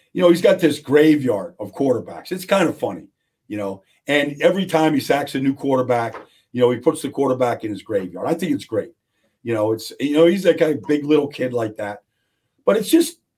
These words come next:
kind of unfair, honestly. Like, I played with Reggie White, and they, they did the same thing to Reggie, you know, and, you know, Reggie could have had thirty sacks in a lot of years, but he was busy throwing tackles, like, off the screen.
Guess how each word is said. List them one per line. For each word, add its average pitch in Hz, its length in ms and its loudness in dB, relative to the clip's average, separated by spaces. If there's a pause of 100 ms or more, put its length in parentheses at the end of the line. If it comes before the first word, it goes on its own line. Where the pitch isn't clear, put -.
kind 160 220 2
of - 60 -6
unfair, 110 500 -2
honestly. 98 500 -10 (140)
Like, 147 140 0
I 202 120 6
played 190 260 2
with 139 100 -8
Reggie 147 320 2
White, 127 340 2 (560)
and 139 400 0 (220)
they, 170 180 4
they 175 200 2
did 170 180 2
the 156 60 0
same 139 280 0
thing 120 180 -6
to 107 60 -8
Reggie, 101 380 -8 (440)
you 147 120 0
know, 131 220 4
and, 113 240 -4 (120)
you 156 140 2
know, 139 220 -2
Reggie 190 260 0
could 151 140 0
have 120 140 4
had - 80 -12
thirty 117 200 2
sacks - 540 -14
in 110 80 -8
a 104 40 -4
lot 101 200 -4
of 92 60 -10
years, 90 280 -14 (380)
but - 120 2
he 180 60 4
was 180 140 0
busy 147 320 2
throwing 143 400 0
tackles, 120 520 -4
like, 104 200 -6
off 127 200 0
the 107 80 -20
screen. 117 520 -6